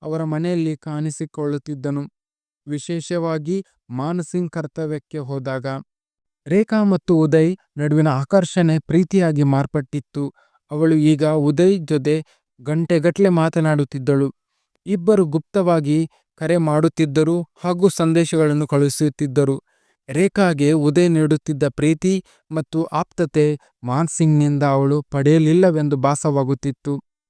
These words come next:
ಆ ಒಂದು ದಿನ ಉದಯ್ ಅವಳನ್ನು ತನ್ನ ಮನೆಗೆ ಆಹ್ವಾನಿಸಿದ್ದನು.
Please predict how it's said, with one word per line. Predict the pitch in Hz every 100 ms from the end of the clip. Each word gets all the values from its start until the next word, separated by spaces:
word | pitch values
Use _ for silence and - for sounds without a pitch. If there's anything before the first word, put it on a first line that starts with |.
| _ _ 143
ಆ | 196
ಒಂದು | 190 170 170 170
ದಿನ | 151 147 147
ಉದಯ್ | 147 147 151 180 196 _ -
ಅವಳನ್ನು | 147 151 147 147 147
ತನ್ನ | 156 151 156
ಮನೆಗೆ | 143 151 151 160 -
ಆಹ್ವಾನಿಸಿದ್ದನು. | 139 143 151 165 151 - 139 139 139